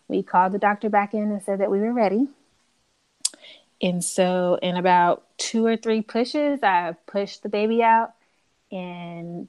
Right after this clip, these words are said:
they asked if I wanted to hold it, and we said yes. And then we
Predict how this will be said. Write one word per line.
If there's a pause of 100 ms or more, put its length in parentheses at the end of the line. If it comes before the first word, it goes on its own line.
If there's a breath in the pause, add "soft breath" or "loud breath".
they
asked
if
I
wanted
to
hold
it,
and
we
said
yes. (340 soft breath)
And
then
we